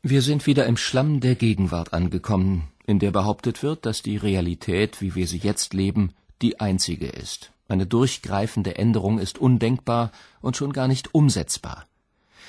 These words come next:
Es mag zwar sein, dass wir die existenzielle Erfahrung unseres individuellen Lebens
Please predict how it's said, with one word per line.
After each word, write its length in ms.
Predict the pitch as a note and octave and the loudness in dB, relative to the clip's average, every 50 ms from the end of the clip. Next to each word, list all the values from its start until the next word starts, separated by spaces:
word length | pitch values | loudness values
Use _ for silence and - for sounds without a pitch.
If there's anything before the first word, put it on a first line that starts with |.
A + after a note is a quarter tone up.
| - - - - - | -20 -20 -20 -12 -6
Es 120 | B2 - C3+ | -2 2 4
mag 200 | B2+ B2 A#2 - | 4 4 2 0
zwar 200 | - A#2 G#2+ G#2 | 0 0 0 2
sein, 260 | G#2 G#2+ A2 A#2+ A#2 | 2 2 2 2 2
dass 220 | G#2 G2+ - - | 2 0 -2 -2
wir 160 | G#2+ G2+ F#2+ | -2 -2 -2
die 340 | F2+ - F#2 F2 E2 D#2+ - _ | 0 -2 -2 -2 -2 -4 -6 _
existenzielle 800 | _ F#2+ - - - A#2 - - - F#2 F2 - - A2 A2 B2 | _ -8 -8 -6 -6 -6 -4 -4 -4 -4 -4 -2 -2 0 0 0
Erfahrung 680 | B2+ - - - - - A2+ A2+ B2 B2 B2+ A2+ G#2 G2 | 0 -2 -4 -8 -6 -4 -4 -2 -2 -2 -2 -2 -2 0
unseres 420 | - F#2+ F#2+ - F#2+ F2 F#2 - | -2 -4 -4 -4 -4 -4 -4 -4
individuellen 760 | - G2+ G2+ F2+ F2+ D#2+ F#2+ E2+ F#2+ D#2+ D#2 G#2+ A2+ G#2 G2+ | -2 -2 0 0 0 -2 0 0 0 0 2 2 4 4 2
Lebens 640 | F2+ F#2 G2+ A2 A2+ A#2+ G#2+ - - - - - _ | 2 2 2 2 4 2 0 0 -2 -8 -8 -12 _